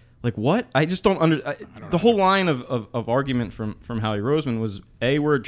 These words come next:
Speaker 1: we're investing in the quarterback position 'cause it's a ga-, it's the game's most important con-, uh, position, and we have a bunch. We have, we have a wealth of quarterback coaching, uh, knowledge on our coaching staff, and, and it's just a no-brainer. And that, and again, I just,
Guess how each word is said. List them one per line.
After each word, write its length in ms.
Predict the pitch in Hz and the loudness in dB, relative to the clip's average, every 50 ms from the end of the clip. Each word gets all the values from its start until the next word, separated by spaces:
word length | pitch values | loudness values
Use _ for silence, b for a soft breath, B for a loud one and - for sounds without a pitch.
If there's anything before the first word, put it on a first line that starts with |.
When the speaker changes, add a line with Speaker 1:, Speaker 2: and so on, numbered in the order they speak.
| - - - | -10 -6 -4
Speaker 1:
we're 160 | 131 131 123 | -2 0 0
investing 360 | 135 135 131 175 202 - 208 | 0 2 2 0 0 0 -2
in 60 | 190 | -4
the 60 | 180 | -4
quarterback 280 | - - 175 160 156 151 | -4 -4 -2 -2 -2 -2
position 300 | - 123 120 123 120 127 | -4 -6 -6 -6 -6 -4
'cause 160 | 117 117 113 | -4 -6 -6
it's 100 | 107 98 | -6 -8
a 40 | 107 | -8
ga-, 220 | 101 120 120 - - - | -6 -6 -8 -8 -8 -12
it's 100 | 120 - | -12 -10
the 60 | 113 | -4
game's 220 | 110 135 139 131 | -2 -2 -2 0
most 160 | 135 127 113 | -2 -2 -2
important 320 | 117 101 - 117 110 107 101 | -2 -2 -2 -4 -4 -4 -4
con-, 180 | 110 101 101 - - _ _ _ - - 110 | -4 -4 -4 -6 -12 _ _ _ -12 -6 -4
uh, 160 | 101 95 95 | -4 -4 -2
position, 520 | - 113 107 104 101 - - 104 98 95 b b b b b b b b b | -4 -4 -2 -2 -2 -2 -2 -4 -4 -4 b b b b b b b b b
and 160 | 104 107 113 110 | -2 0 2 2
we 80 | 113 107 | 2 2
have 200 | 123 120 113 113 | 2 0 0 0
a 60 | 107 | -2
bunch. 340 | - 117 120 120 - - - | -2 -2 -4 -4 -4 -6 -4
We 120 | 120 117 110 | -2 0 0
have, 140 | 107 101 - | -2 -2 -4
we 120 | - 113 110 | -4 -2 -2
have 120 | 107 101 | -2 0
a 80 | 107 104 | -2 -4
wealth 300 | 101 107 113 117 120 - | -2 0 0 0 0 -2
of 100 | 120 - - | -4 -10 -4
quarterback 380 | - 120 113 110 110 104 98 - | -2 0 0 0 0 -2 -2 -2
coaching, 500 | - 107 101 - - 101 95 92 95 - b b b b b b b b b b b - | -4 -4 -4 -4 -6 -6 -6 -6 -8 -12 b b b b b b b b b b b -6
uh, 280 | 95 90 87 85 82 82 - _ - | -4 -4 -4 -4 -4 -6 -8 _ -6
knowledge 440 | 107 104 101 104 104 107 104 - - | -2 -2 0 0 2 0 0 -2 -4
on 260 | - 95 107 117 113 | -4 -2 0 0 2
our 200 | 107 98 95 95 - _ _ - | 0 0 -2 -4 -8 _ _ 0
coaching 260 | - 147 147 147 131 | 0 0 2 2 0
staff, 440 | 123 - 117 110 104 104 98 - - - | -2 0 0 0 0 0 -2 -4 -8 -8
and, 220 | 110 107 101 - | -6 -6 -6 -6
and 240 | - 101 98 98 - - - | -6 -6 -6 -6 -8 -10 -8
it's 200 | - 101 - - | -10 -8 -6 -6
just 180 | 104 95 - _ _ - | -8 -8 -8 _ _ -6
a 40 | 110 | -4
no-brainer. 560 | 101 101 107 101 92 104 107 104 90 85 - - _ _ | -2 0 0 0 0 -2 -2 -2 -4 -6 -10 -16 _ _
And 140 | - 123 120 | -4 -2 0
that, 200 | 127 131 131 - - | 0 0 0 -2 -4
and 100 | 131 123 | -4 -2
again, 220 | 117 - 175 180 | 0 0 0 0
I 80 | 117 127 | 0 0
just, 220 | 139 139 - - | 0 -2 -6 -10